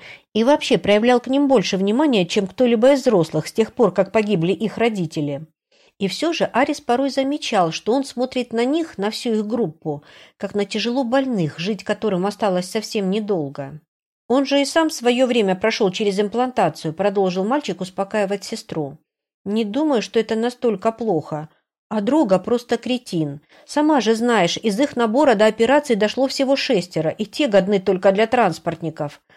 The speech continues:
А нас пятнадцать, и всем ставят высшую категорию. Может, на авианосец попадём? Не боись, прорвёмся».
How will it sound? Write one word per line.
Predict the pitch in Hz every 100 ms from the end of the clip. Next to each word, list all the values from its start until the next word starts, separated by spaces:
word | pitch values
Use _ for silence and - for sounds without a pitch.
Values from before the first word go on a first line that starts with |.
| _ _ _
А | 185
нас | 180 269 -
пятнадцать, | 302 302 185 180 185 180 175 -
и | 208
всем | 196 262 320
ставят | 320 226 214 -
высшую | 226 - 233 214
категорию. | 226 254 220 180 151 147 143 _ _ -
Может, | 190 233 233
на | 226 220
авианосец | 214 220 226 320 220 -
попадём? | 180 165 202 180 156 143 147 _ -
Не | 247
боись, | 240 262 254 220 165
прорвёмся». | - 214 233 247 202 160 - - -